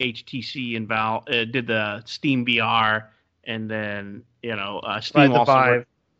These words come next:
Speaker 1: yeah, Steam V R and the H T C Vive, 'cause originally there was Steam V R and there was the H T C Vive,
Speaker 2: Mm.
Speaker 1: and, and now they have their own, the Index, the Valve Index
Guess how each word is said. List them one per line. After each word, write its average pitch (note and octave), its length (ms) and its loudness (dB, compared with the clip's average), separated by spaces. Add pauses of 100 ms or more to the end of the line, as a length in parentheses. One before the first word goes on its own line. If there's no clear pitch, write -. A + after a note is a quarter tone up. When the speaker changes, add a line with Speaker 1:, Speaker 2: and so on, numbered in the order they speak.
(280)
Speaker 1:
yeah, A2+ 400 2
Steam C3 240 -4
V B2 80 0
R A#2 320 4
and D3+ 220 0
the B2+ 80 0
H A#2 160 -6
T A#2+ 80 -12
C B2+ 140 -14
Vive, A2+ 280 -6
'cause C3+ 140 -8
originally D#3 420 0
there B2+ 120 0
was A2 120 -2
Steam D3 300 0
V A#2+ 160 -2
R A2 480 0 (100)
and A#2+ 160 -8
there A2+ 60 -4
was A2 140 -8
the A#2+ 80 -8
H A#2 140 -10
T A#2 100 -14
C A2+ 160 -12
Vive, G#2+ 460 -4 (340)
Speaker 2:
Mm. D#3 300 0
Speaker 1:
and, A2+ 300 -8 (200)
and C3 160 2
now C3 260 4
they A#2 340 0
have A#2+ 240 -4
their A2+ 200 -2
own, A#2+ 340 -2
the A2+ 180 -4
Index, C3 640 -4 (120)
the A2 80 -6
Valve A2 240 0
Index A2+ 600 -8